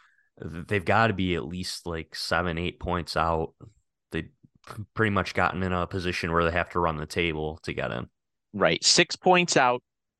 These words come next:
Speaker 2: Uh,
Speaker 1: Okay.
Speaker 2: Pittsburgh still at seventy-eight points. This is a really strange year. I think because the, the, the wild card race has been so competitive, there's going to be some odd point totals for playoff teams.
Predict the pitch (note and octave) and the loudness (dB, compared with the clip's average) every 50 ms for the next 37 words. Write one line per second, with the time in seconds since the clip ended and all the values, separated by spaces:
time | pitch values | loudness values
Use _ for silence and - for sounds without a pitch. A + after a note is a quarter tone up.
0 | _ _ _ _ _ _ _ _ _ _ - - A2 G#2 G2+ G2 G2 - D#2 D3 | _ _ _ _ _ _ _ _ _ _ -2 2 4 4 6 4 4 2 2 0
1 | E3 - - - - F#3+ D#3+ C#3 B2 A2 - - - - - B2 A#2+ C#3+ F#3 F#3+ | 0 0 0 0 2 4 6 6 4 2 0 -4 -4 0 2 4 4 4 4 2
2 | - - - - C#3+ C#3+ C#3+ C#3 C3 C3 B2 A2+ _ - - A#2 A2 G2+ F#2 E2+ | 2 0 0 2 0 0 0 -4 -4 -4 -4 -4 _ -8 -8 -6 -4 -4 -4 -4
3 | - - - - - _ _ _ _ _ - - D3 G#3 - - D#4 C4+ F#3+ C#3+ | -6 -8 -8 -10 -18 _ _ _ _ _ 0 4 4 4 4 4 0 2 2 2
4 | D3 C3+ B2 A#2 G#2+ G#2 - - _ _ _ - C#3 A#2 A#2+ D3+ E3+ E4 F4+ B3+ | 2 2 2 0 -2 -2 -4 -8 _ _ _ -12 -4 0 2 2 4 4 4 4
5 | - - - - - - C3+ B2+ B2+ C3 C3 B2+ A#2+ - - G#2+ G#2+ G#2+ G2+ F2+ | 4 2 -2 -2 -2 0 2 2 2 2 0 -2 -4 -6 -6 -2 0 0 0 0
6 | E2+ E2+ - - A2 A#2+ B2 - - F#3+ A#3 - - B3+ B3 - A3 F#3+ - - | -2 -6 -6 -2 -2 -2 -2 -2 -6 -10 -10 -8 -8 -4 2 2 2 2 2 -2
7 | C#3 C#3+ D3+ C#3+ C#3 C#3 B2+ A#2+ C3 B2+ B2 A#2+ A2 - B2 A#2 A#2+ A#2 A2+ B2+ | -4 -2 0 0 0 -2 0 4 6 8 8 6 4 2 0 2 4 2 2 0
8 | - - C#3+ C3+ B2+ C3+ C3+ C3+ - - B2 G#2+ - A2+ A2 A2+ A2+ - - A#2+ | -2 -4 -4 -4 -2 -2 -4 -4 -4 -6 -10 -6 -2 -2 -2 0 0 2 2 2
9 | A2+ - - G2 - - F#2+ F2+ F#2+ G2 A2 A#2+ C3 B2+ - _ _ _ _ _ | 2 0 -2 -8 -2 -2 0 0 2 2 2 2 2 0 -8 _ _ _ _ _
10 | _ _ _ _ _ _ _ _ _ _ _ - B2 B2+ C3+ B2 - - - C3+ | _ _ _ _ _ _ _ _ _ _ _ 0 2 2 2 2 -2 0 0 2
11 | D3 E3+ F#3 F3 D3+ B2+ C#3 C#3+ C3+ - - C3 A#2+ A2+ G#2 G2 F#2+ F#2+ G2 - | 2 2 0 -2 -4 -2 0 0 0 2 2 0 0 0 -2 -6 -8 -10 -12 -8
12 | _ - A2 A2 A2 A#2 A#2+ A#2+ - _ - - G#2 G#2 G#2 - - - C3 B2+ | _ 2 4 6 6 6 4 2 -2 _ -10 -8 -8 -8 -8 -8 -2 0 0 2
13 | B2 C3+ C#3 C#3+ - - - G2+ F2+ - G2+ F#2+ F#2 F#2+ G#2 A#2 - - - C#3 | 2 2 2 2 -2 -2 -4 -4 -2 2 2 4 6 6 4 2 0 -4 -8 -8
14 | C#3 C#3+ D3 D3 - | -6 -6 -6 -8 -8